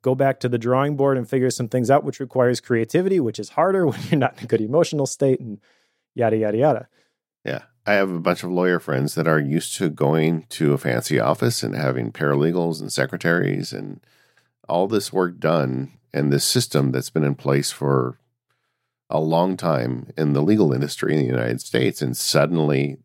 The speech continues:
Speaker 2: they're just torn away from all of that. Um, I mean, I've spent the last five years perfecting how to work for myself,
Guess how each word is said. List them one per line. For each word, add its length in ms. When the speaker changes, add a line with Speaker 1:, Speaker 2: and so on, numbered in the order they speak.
Speaker 2:
they're 300
just 220
torn 300
away 240
from 160
all 180
of 100
that. 200
Um, 160
I 40
mean, 120
I've 200
spent 200
the 80
last 280
five 260
years 300
perfecting 580
how 400
to 380
work 400
for 160
myself, 640